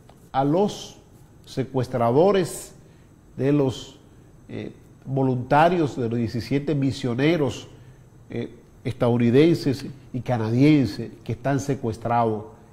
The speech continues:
en Haití, ¿eh? Se espera que esto ocurra. Se, se estaba, el rumor era insistente que podía haber ocurrido el fin de semana, y de ahí la suspensión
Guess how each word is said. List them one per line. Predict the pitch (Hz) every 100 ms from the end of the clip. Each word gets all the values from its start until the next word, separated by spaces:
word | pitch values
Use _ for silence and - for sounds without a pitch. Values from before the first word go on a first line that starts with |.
| - -
en | 110 101
Haití, | 107 107 95 85 78 - - - - -
¿eh? | 147 - - - -
Se | - 131
espera | 120 - 151 190 196 143
que | 139
esto | 135 - 143
ocurra. | 104 180 233 175 147 143 - - - - -
Se, | 131 131 123 120 123 131
se | - 117
estaba, | - 143 160 139 147 160 151
el | 151 151
rumor | 123 135 147 165
era | 165 160
insistente | 147 143 - 170 175 156 135
que | 131
podía | 117 127 143
haber | 147 147
ocurrido | 147 147 127 147 160 135 123 - - - - - - - - -
el | 127 110
fin | 160 147
de | 135
semana, | 135 151 165 143 147 - - - - -
y | - 123
de | 123
ahí | 123 147 147
la | 127
suspensión | 143 131 123 113 - 160 151 135